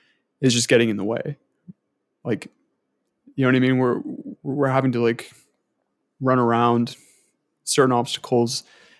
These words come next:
just trying our absolute hardest to, to keep this chain together.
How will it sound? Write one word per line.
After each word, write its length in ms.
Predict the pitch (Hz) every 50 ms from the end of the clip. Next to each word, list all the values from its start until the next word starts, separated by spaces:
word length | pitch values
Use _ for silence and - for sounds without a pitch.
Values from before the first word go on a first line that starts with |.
| _ _
just 320 | - - - - - - _ _ _ _
trying 320 | - - - 131 123 127
our 60 | 123 104
absolute 360 | 117 - - - - - -
hardest 640 | 120 117 110 113 113 117 123 - - - - - - _ _ _ _ _ _
to, 120 | - 135 127
to 180 | 123 - -
keep 200 | 143 - 139 139
this 120 | - 127 -
chain 520 | - - - 139 131 123 117 113 117 127 - _ _ _ _ _ -
together. 440 | - 127 127 120 117 123 127 131